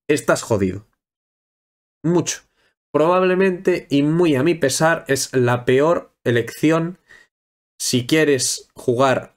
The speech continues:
a ganar que puedes hacer. ¿Por qué? Porque tienes más eventos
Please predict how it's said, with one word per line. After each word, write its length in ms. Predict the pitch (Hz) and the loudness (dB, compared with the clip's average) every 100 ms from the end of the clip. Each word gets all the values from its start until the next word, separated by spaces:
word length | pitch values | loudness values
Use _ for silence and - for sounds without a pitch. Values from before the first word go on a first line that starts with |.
| - | -6
a 80 | 107 | -2
ganar 540 | 117 160 185 220 - _ _ - | 0 2 0 -4 -18 _ _ -4
que 100 | 117 | 0
puedes 280 | 151 139 127 | 2 0 0
hacer. 380 | 113 101 98 _ _ _ _ _ _ _ _ _ _ _ | -2 -2 -4 _ _ _ _ _ _ _ _ _ _ _
¿Por 180 | 143 143 | -4 0
qué? 140 | 190 | 0
Porque 380 | 131 - 127 135 | 0 -2 0 0
tienes 680 | 131 180 180 180 170 - - - | 0 0 2 0 -2 -6 -10 -4
más 440 | 147 165 170 - | 0 0 0 0
eventos 960 | 156 170 185 175 190 180 165 - - | 0 2 0 -2 -2 -2 -2 -6 -12